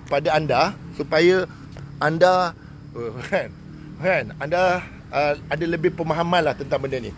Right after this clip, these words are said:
Okey, eh, saya dah cerita tiga cerita dah. Saya nak lukis pula, tuan-tuan, supaya anda lebih faham pula. Boleh, eh? Kejap, tuan-tuan, eh? Saya sedang adjust kejap kertas saya ni, kan? Kona-kona, apa ni? Komok-komok pula. Okey, tuan-tuan, eh, perempuan, jom tengok sini kejap.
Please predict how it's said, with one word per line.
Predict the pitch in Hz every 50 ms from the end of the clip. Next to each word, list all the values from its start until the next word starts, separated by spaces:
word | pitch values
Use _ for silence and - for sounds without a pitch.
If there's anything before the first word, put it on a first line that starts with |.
| - - - - - - -
Okey, | 110 - - 135 139
eh, | 160 185 -
saya | - 139 165 180
dah | 170 160
cerita | - 147 165 156 - 190 165
tiga | - 165 160 147 175 170 156
cerita | - 160 175 - - 220
dah. | - 254 196 143 - - - - - - - - - -
Saya | 156 151 175
nak | 170 180
lukis | 185 185 - 240 226 160 147
pula, | 147 147 135 120
tuan-tuan, | 120 123 120 117 127 110 101 -
supaya | - 120 - 151 151 160 160
anda | 156 160 170 170 160
lebih | 151 160 160
faham | 156 160 151 170 156 147 131
pula. | 131 131 - - - - - - - - - - - - - - -
Boleh, | 120 127 131
eh? | 156 185 196 190
Kejap, | - 135 156 135 123 135
tuan-tuan, | 135 139 139 160
eh? | 180 -
Saya | 151 139
sedang | - 151 151 151
adjust | - 143 135 131 180 151 - -
kejap | - 147 143 156 175 - - - - - - - - - -
kertas | - 131 - - 147 135 151
saya | 139 135 131 131
ni, | 147 - 220 - - - - - - 127
kan? | 131 143 160 160
Kona-kona, | - - 131 127 131 123 - 127 127 127 127 123 120
apa | 127 139
ni? | 147 151 160 - - - - - - - - - -
Komok-komok | 120 127 - - 131 131 147 139 -
pula. | 127 135 156 165 - -
Okey, | - 143 123 104
tuan-tuan, | 131 139 147 - 165 165 196 247
eh, | 233
perempuan, | - 160 147 151 185 185 214 220 196 147
jom | 127 160 160
tengok | 156 160 156 151
sini | 156 165 165 175
kejap. | 202 233 233